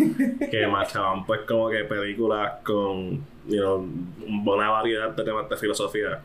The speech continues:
Speaker 1: Ujú.
Speaker 2: Y me acuerdo que estaba Vértigo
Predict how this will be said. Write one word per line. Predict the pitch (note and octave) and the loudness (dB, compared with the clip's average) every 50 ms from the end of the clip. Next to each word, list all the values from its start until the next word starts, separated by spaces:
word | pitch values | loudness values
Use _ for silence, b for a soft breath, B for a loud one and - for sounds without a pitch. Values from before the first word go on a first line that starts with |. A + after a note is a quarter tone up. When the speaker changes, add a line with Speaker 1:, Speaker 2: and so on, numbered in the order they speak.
| - - | -4 0
Speaker 1:
Ujú. | G3+ G#3 G3+ A3+ - A#3+ - - | 2 2 2 2 0 -2 -4 -4
Speaker 2:
Y | - A#2 A2 G#2+ G#2 G2+ G2 G2+ | -2 0 2 2 2 2 2 2
me | G2 G2+ G2+ | 2 0 0
acuerdo | G2+ - G2+ G2+ G2 G#2 G#2+ A#2 A#2 | 0 2 2 2 2 2 2 2 2
que | A2 B2 A#2+ A#2 A2+ G#2+ G2 - - - - G#2 - - G2+ G2+ | 2 2 2 2 2 2 0 0 -4 -6 -8 -6 -2 0 0 0
estaba | G2+ - - - G2 G#2 G#2+ G#2 - - | -2 -2 -2 0 2 2 2 2 2 2
Vértigo | B2+ C3+ C#3+ C#3+ C#3+ A#2 A2 A2 G#2 G2+ G2 - - | 2 2 2 2 2 2 2 2 2 2 2 0 -2